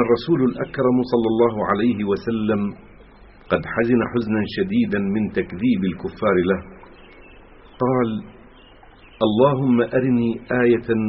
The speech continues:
لا أبالي من كذبني بعدها.'" وفي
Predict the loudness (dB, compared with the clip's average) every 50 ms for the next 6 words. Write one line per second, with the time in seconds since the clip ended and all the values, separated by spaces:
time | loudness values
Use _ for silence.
0 | -2 -4 -8 -16 -20 -20 -20 -20 -20 -20 -10 -6 -2 0 2 2 2 0 -2 0
1 | 4 4 6 6 6 4 4 0 0 0 0 0 0 0 -2 -2 0 -2 -2 -2
2 | 0 0 2 2 2 2 2 2 0 2 2 2 0 2 2 0 0 2 0 -2
3 | -2 -2 -6 -12 -20 -20 -20 -20 -20 -20 -20 -20 -20 -20 -20 -20 -20 -20 -20 -20
4 | -20 -20 -18 -6 -6 -4 -2 2